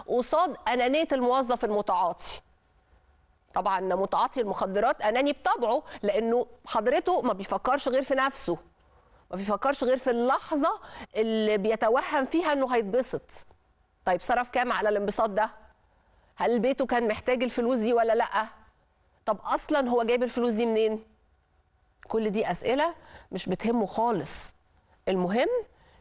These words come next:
يوصل للحظة اللي هو بيدور عليها.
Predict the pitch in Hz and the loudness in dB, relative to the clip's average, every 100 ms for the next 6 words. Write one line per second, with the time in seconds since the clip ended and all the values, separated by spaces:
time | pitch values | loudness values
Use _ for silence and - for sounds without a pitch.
0 | - 226 392 440 - 214 196 208 269 - | -4 0 2 2 0 0 0 0 0 2
1 | 370 359 262 302 262 220 220 233 196 165 | 2 2 2 2 2 0 2 2 0 0
2 | 160 - | -4 -8